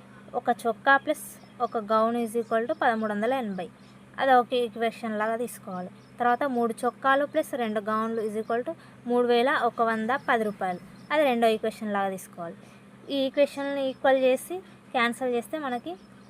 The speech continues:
గౌను ఏదో ఒకటి వస్తుంది. దాని ప్రకారం పైనది ఒక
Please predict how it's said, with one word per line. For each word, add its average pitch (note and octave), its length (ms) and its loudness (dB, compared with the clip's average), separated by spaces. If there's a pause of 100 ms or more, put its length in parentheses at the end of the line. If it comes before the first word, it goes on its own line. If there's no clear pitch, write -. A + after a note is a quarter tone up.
(140)
గౌను A#3 560 2 (520)
ఏదో B3 280 4
ఒకటి B3+ 220 0
వస్తుంది. F#3+ 420 -6 (420)
దాని A#3 400 2
ప్రకారం B3 520 0 (580)
పైనది C4 480 0 (300)
ఒక - 80 -2